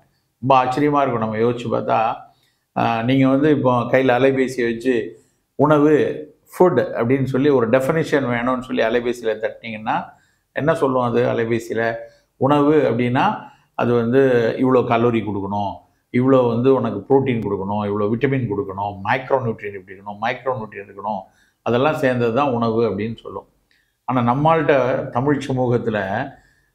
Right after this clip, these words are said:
ரெண்டாயிரம் வருஷத்துக்கு முன்னாடி ஒரு புலவன்கிட்ட போய் கேட்டிருக்காங்க, "உணவுன்னா என்னையா?" அப்படின்ட்டு. அப்போ அதுக்கு ஒரு பதில் சொல்லியிருக்காரு. அந்த பதில்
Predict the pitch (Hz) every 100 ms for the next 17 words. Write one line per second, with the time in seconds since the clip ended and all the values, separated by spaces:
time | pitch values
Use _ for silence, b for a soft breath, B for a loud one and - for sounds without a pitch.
0 | - 120 156 170 160 131 131 170 147 135
1 | 123 120 123 156 131 113 123 135 131 117
2 | 104 117 110 110 104 101 98 95 104 160
3 | 131 135 113 113 101 95 95 95 _ -
4 | _ _ _ _ _ _ _ - - 117
5 | 110 101 98 104 135 143 120 113 95 92
6 | - - 113 113 104 95 127 156 120